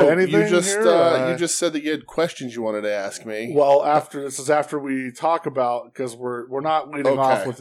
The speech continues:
Speaker 1: A E W or anything
Speaker 2: Ooh,
Speaker 1: else this
Speaker 2: okay.
Speaker 1: week. Uh, the New Japan G one Climax thirty-two wrapped up this morning.
Speaker 2: It sure as hell did.
Speaker 1: Uh,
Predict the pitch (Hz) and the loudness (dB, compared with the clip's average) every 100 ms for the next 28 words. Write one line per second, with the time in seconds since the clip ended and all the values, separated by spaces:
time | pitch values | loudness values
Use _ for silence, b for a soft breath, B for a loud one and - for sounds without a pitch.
0 | 123 135 127 117 117 127 120 120 120 117 | -6 -4 -4 -6 -4 -4 -4 -6 -2 2
1 | - 208 131 117 117 113 123 123 120 113 | 2 0 -2 -4 -6 -6 -6 -6 -4 -6
2 | - b b b b - 135 131 127 117 | -8 b b b b -6 0 0 0 -6
3 | - _ 127 160 185 165 156 160 135 143 | -10 _ -8 -2 -2 -4 0 0 0 -2
4 | 139 131 131 131 127 123 139 120 117 - | -4 -4 -4 -2 -4 -4 -4 -2 -4 -6
5 | 120 107 117 120 120 123 - 95 - 120 | -6 -2 -2 -2 -4 -6 -6 -6 -6 -6
6 | 113 147 139 113 113 - - - 120 139 | -6 -6 -4 -4 -6 -8 -10 -6 0 0
7 | 143 151 143 131 190 185 165 120 123 113 | 0 0 0 0 0 0 -4 -2 -2 -2
8 | 110 107 | -4 -6